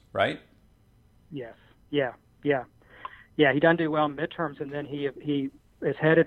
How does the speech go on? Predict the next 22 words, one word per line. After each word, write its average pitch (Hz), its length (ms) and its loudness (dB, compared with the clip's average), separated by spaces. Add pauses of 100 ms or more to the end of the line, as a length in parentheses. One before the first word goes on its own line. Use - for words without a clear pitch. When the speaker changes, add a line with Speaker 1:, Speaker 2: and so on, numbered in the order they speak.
Speaker 2:
for 143 380 2
almost 147 300 2 (100)
certain 165 260 0
defeat, 135 460 -6 (960)
um, 135 420 0 (120)
in 143 340 4
the, 135 240 -2
uh, 123 180 -8 (420)
you 156 100 0
know, 139 120 2
when 139 160 2
he 131 60 0
runs 139 200 0
for 135 100 -2
re-election. 139 720 -8 (220)
Speaker 1:
Mm-hmm. 85 300 -12
Speaker 2:
Um, 131 300 -4
during 151 240 4
the 135 160 -4
summer 160 420 4 (540)
of, 135 260 -2
uh, 127 220 -4